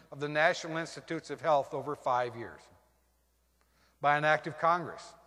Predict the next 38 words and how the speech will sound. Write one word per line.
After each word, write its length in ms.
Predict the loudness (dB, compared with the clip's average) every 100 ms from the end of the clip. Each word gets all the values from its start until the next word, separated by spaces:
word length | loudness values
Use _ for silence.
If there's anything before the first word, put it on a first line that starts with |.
| _ _ _ -8
the 80 | -4
main 260 | -2 -4
plaza 460 | 0 4 6 4 0
at 100 | -4
the 80 | -2
National 400 | 0 0 -4 -10
Institutes 500 | -10 -10 -8 -8 -6
of 80 |
Health 300 | 2 2 2 -2 -16 -18 -20 _
was 140 | -14 -4
dedicated 680 | -2 -2 -4 -6 -4 -8 -12 -14
as 100 | -14
the 100 | -10
Paul 640 | -6 2 4 4 0 -4 -10
G. 120 | -6
Rogers 540 | 2 2 2 -2 -10 -10
Plaza. 440 | -4 -2 -2 -6 -18 -20 _ _ _ _ _ _ _ _ _ _ _ _ _ _
Elected 400 | 0 2 2 0
to 80 | -6
the 120 | -4
Institute 440 | -2 -4 -8 -6 -4
of 80 | 2
Medicine 460 | 2 2 -4 -6
in 80 | -4
nineteen 320 | -4 -4 -8
seventy-nine, 720 | -2 -2 -2 -4 -2 -2 -4 -8
he 80 | -10
serves 360 | -4 -4 -4
as 100 | -12
chair 400 | -4 0 2 0 -4 -20 -12
of 80 | -8
the 80 | -4
Roundtable 540 | 0 0 -2 -4 -2
on 120 | 0 0
Environmental 560 | 2 2 2 -2 -4
He-, 300 | 0 -2 -2
Environmental 440 | -2 -2 0 -2 0
Health, 280 | 0 0